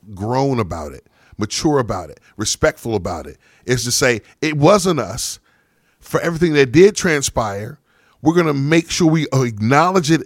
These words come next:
in all facets, so it never becomes something that we, that we're running from. See, that's how they, that's what, that was the first downfall.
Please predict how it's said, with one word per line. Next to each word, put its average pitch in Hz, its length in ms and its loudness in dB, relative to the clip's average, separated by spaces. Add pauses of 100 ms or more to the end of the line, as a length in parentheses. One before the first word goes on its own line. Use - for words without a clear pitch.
(180)
in 131 140 -2 (220)
all 175 240 6
facets, 135 720 -4 (300)
so 160 200 0
it 147 120 0
never 160 340 2
becomes 175 400 -2
something 156 320 -2
that 143 160 2
we, 131 120 2 (240)
that 123 140 0
we're 123 140 0
running 160 460 0
from. 92 380 -10 (340)
See, - 140 -2
that's 202 240 2
how 190 120 0
they, 147 180 0
that's - 280 -2
what, 156 160 -6
that 185 140 2
was 175 120 0
the 131 100 -2
first 180 480 0
downfall. 143 560 -2